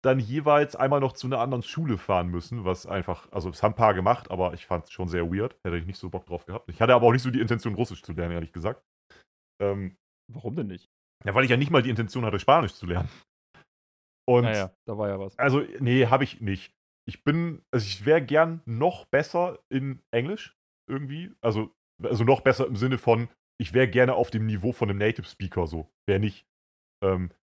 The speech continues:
Speaker 1: weil ich halt glaube, dass du
Speaker 2: Ja.
Speaker 1: schon mit Englisch einfach so krass gut bedient bist. Ähm, damit, also es gibt ja wenig Länder, wo du,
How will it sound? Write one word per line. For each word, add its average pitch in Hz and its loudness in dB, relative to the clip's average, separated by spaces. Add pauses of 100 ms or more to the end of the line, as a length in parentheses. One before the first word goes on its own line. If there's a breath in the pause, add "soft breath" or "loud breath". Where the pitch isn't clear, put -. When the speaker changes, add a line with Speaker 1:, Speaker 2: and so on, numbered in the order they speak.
(220)
Speaker 1:
weil 104 4
ich - -2
halt 120 4
glaube, 117 6
dass 117 0
du 120 -8
Speaker 2:
Ja. 107 -6
Speaker 1:
schon 127 0
mit 117 -2
Englisch 131 0
einfach 110 -2
so 117 -4
krass - -4
gut 120 -12
bedient 113 -8
bist. - -6 (840)
Ähm, 95 -6
damit, 101 -6 (120)
also 90 -8
es 90 -14
gibt - -4
ja 101 4
wenig 117 0
Länder, 110 2
wo 107 -6
du, 101 -6